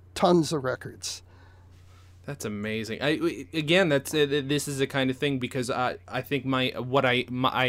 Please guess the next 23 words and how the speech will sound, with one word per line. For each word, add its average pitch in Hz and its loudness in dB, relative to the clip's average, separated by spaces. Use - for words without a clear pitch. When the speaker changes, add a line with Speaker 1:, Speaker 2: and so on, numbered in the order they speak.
Speaker 2:
anticipated 127 2
your 113 0
answer 113 -4
to 104 -4
be 113 -2
was 98 -4
that 107 -2
it 95 -2
would 101 -8
be 104 -4
some 110 -4
kind 107 -2
of 95 -6
comedic 117 -6
music, 101 -8
'cause, 120 -4
you 131 0
know, 120 0
I've 117 -2
got 123 0
a - -4
few 120 -2
old 110 -2